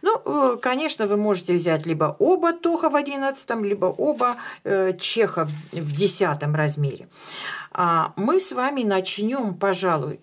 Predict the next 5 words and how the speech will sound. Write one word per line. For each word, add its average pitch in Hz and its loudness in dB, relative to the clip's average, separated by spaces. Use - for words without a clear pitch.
м, 160 -6
изготовление 175 0
нашего 147 -2
браслетика 151 -2
вот 339 -8